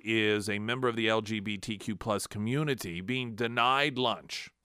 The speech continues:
Now, of course, that's not what this is all about. Last year, the Biden administration announced a dictator. Maybe it was earlier this year.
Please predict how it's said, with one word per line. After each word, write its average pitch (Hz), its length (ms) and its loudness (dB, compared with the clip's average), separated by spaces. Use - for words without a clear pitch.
Now, 117 160 4
of 120 80 4
course, 131 260 6
that's 131 320 4
not 139 320 4
what 135 100 2
this 113 160 0
is 107 120 -2
all 101 160 6
about. 82 260 2
Last 117 380 4
year, 123 120 4
the 110 60 0
Biden 107 280 6
administration 92 760 -2
announced 90 320 -2
a 92 60 -4
dictator. 78 520 -8
Maybe 123 220 4
it 117 40 6
was 98 140 -2
earlier 80 320 -2
this 67 240 -10
year. 57 200 -14